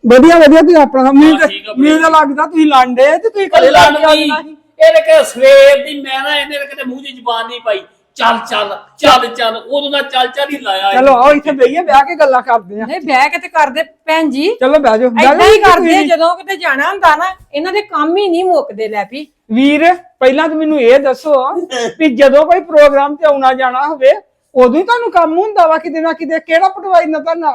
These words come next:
Speaker 1: ਅੱਜ ਜ਼ਰੂਰੀ ਕੰਮ ਪੈ ਗਿਆ ਸੀ?
Speaker 2: ਉਹ ਜ਼ਰੂਰੀ ਕੰਮ ਹੀ, ਤਾਂ ਹੀ ਮੈਂ ਗਿਆ ਸੀ, ਹੋਰ ਨਹੀਂ ਗੱਲ ਕੋਈ, ਨਹੀਂ ਤਾਂ ਉਸ ਤਰ੍ਹਾਂ ਚਲੋ ਆ ਹੀ ਜਾਂਦੇ। ਹੁਣ ਇਹ ਬੰਦਿਆਂ ਨੂੰ ਤੇ ਵੀਹ ਕੰਮ ਆ, ਇਹਨਾਂ ਦਾ ਕੀ ਆ? ਇਹ ਚੌਂਕੇ ਵੜ ਗਈ ਆ,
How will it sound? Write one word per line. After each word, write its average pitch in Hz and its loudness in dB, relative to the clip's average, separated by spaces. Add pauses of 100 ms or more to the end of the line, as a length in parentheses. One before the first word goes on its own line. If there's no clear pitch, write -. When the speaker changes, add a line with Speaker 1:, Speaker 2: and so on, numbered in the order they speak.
(140)
Speaker 1:
ਅੱਜ 254 -6
ਜ਼ਰੂਰੀ 269 -8
ਕੰਮ 294 -8
ਪੈ 262 0
ਗਿਆ 233 0
ਸੀ? 247 -12 (200)
Speaker 2:
ਉਹ 233 -12
ਜ਼ਰੂਰੀ 185 -16
ਕੰਮ 170 -18
ਹੀ, 208 -18
ਤਾਂ 160 -16
ਹੀ 196 -20
ਮੈਂ 190 -16
ਗਿਆ 151 -16
ਸੀ, 139 -20 (300)
ਹੋਰ 175 -12
ਨਹੀਂ 190 -18
ਗੱਲ 175 -10
ਕੋਈ, 208 -16
ਨਹੀਂ 214 -18
ਤਾਂ 202 -18
ਉਸ 190 -20
ਤਰ੍ਹਾਂ 185 -18
ਚਲੋ 190 -16
ਆ 165 -8
ਹੀ 190 -18
ਜਾਂਦੇ। 165 -20 (300)
ਹੁਣ 254 -8
ਇਹ 277 -4
ਬੰਦਿਆਂ 240 -8
ਨੂੰ 247 -12
ਤੇ 254 -4
ਵੀਹ 247 -14
ਕੰਮ 214 -12
ਆ, 202 -16 (400)
ਇਹਨਾਂ 294 -6
ਦਾ 320 -4
ਕੀ 294 -10
ਆ? 269 -4 (560)
ਇਹ 247 -4
ਚੌਂਕੇ 254 -4
ਵੜ 247 0
ਗਈ 247 -12
ਆ, 277 -4